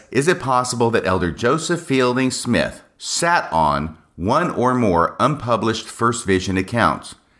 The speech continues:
Yes, it is. That's what Daniel Peterson writes. Yes, it is possible that he did that.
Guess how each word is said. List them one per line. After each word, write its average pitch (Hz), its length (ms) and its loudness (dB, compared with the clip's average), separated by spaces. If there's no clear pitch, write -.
Yes, 120 520 0
it 117 180 0
is. 117 260 0
That's 117 220 -2
what 170 100 0
Daniel 120 300 2
Peterson 127 400 0
writes. 139 340 -2
Yes, 151 300 0
it 175 80 2
is 214 160 2
possible 117 640 0
that 139 160 2
he 170 120 0
did 180 280 -2
that. 90 360 -2